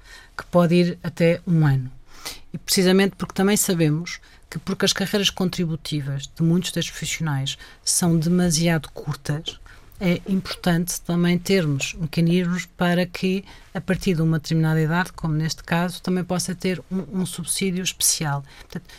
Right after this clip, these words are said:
nós estamos a criar soluções para dar respostas àquilo que durante décadas foi solicitado. Portanto, eu, o que eu posso dizer do lado do governo é que até agora tudo fizemos e vamos continuar a fazer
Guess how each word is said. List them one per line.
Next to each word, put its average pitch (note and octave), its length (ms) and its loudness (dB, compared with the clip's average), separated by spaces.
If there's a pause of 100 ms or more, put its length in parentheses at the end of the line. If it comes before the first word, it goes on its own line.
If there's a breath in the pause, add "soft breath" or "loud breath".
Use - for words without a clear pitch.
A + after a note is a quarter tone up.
(160 loud breath)
nós G3 160 2
estamos A#3 540 2
a - 80 -6
criar G3+ 460 2
soluções D#3+ 840 -4 (380 soft breath)
para E3+ 140 2
dar F#3+ 180 2
respostas - 640 -2
àquilo F#3 460 0
que - 140 -10
durante G3+ 440 -2
décadas E3+ 640 -4 (260 soft breath)
foi - 200 -6
solicitado. F#3+ 720 -2 (560 loud breath)
Portanto, - 380 -4 (300)
eu, A#3+ 260 -8
o - 60 -8
que - 100 -6
eu B3 80 4
posso A3+ 240 0
dizer F3+ 240 2
do F#3 100 4
lado F#3+ 260 2
do F3 60 0
governo D#3 520 0 (640)
é F#3 140 -2
que D#3+ 420 -2 (480 loud breath)
até A3+ 320 6
agora G3+ 320 4
tudo F3+ 200 -2
fizemos D3+ 440 2
e E3 60 0
vamos G3 180 2
continuar D#3+ 280 -2
a - 20 -4
fazer D#3+ 420 0